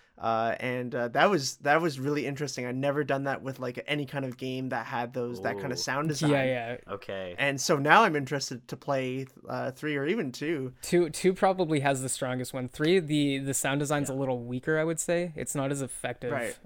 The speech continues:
Speaker 3: Um,
Speaker 2: Two, two, two had so much more time in the oven, and you
Speaker 3: Yeah.
Speaker 2: can tell if you just look for little details like that.
Speaker 1: It's pretty cool with games like this where, where the sound design,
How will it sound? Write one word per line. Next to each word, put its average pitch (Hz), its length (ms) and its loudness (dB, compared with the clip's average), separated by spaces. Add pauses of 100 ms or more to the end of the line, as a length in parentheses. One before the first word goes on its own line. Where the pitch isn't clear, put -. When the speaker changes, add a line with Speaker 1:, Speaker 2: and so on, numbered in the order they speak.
Speaker 3:
Um, 117 380 -10 (320)
Speaker 2:
Two, - 220 -4
two, 214 440 2
two 202 260 -2
had 165 180 2
so 156 200 0
much 143 160 -4
more 135 120 2
time 123 280 0
in 113 80 -6
the 107 140 -6
oven, 113 340 -4
and 113 240 -6
you 139 80 2
Speaker 3:
Yeah. 123 160 2
Speaker 2:
can 113 80 -6
tell 117 300 0
if - 140 -8
you 95 300 -10 (160)
just 120 240 -8
look 117 160 -2
for 110 160 -4
little 104 240 -4
details 95 480 -10
like 90 220 -16
that. 90 260 -10 (280)
Speaker 1:
It's 185 120 -6
pretty 349 200 2
cool 285 200 2
with 220 160 2
games 185 300 2
like 160 140 2
this 226 200 2
where, 156 220 4
where 139 220 0
the 135 80 -6
sound 160 320 0
design, 131 500 -2